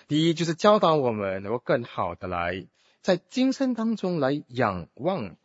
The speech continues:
我们的神，教导我们说他，唯独他是我们的帮助，是我们的力量，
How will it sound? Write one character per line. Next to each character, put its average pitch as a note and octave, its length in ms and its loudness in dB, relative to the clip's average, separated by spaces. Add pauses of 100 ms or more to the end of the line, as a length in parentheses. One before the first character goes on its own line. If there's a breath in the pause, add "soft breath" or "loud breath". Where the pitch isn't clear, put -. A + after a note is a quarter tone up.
我 F2+ 180 -10
们 D#2+ 160 -12
的 F2 80 -8
神， D2 200 -14 (920 soft breath)
教 C4 160 4
导 G3+ 140 8
我 B2 80 2
们 A2+ 120 -6
说 C#3+ 200 0
他， C#3+ 520 2
唯 B2+ 180 -2
独 E3 140 -6
他 F3 460 -4
是 F3 220 -8
我 F#2+ 180 -6
们 F#2+ 160 -12
的 G#2 260 0 (160)
帮 E3+ 280 -2
助， D3 200 -6 (300 soft breath)
是 - 220 -6
我 F#2 80 -4
们 G2+ 100 -10
的 F#2 60 -10
力 F2+ 160 -12
量， G2 200 -8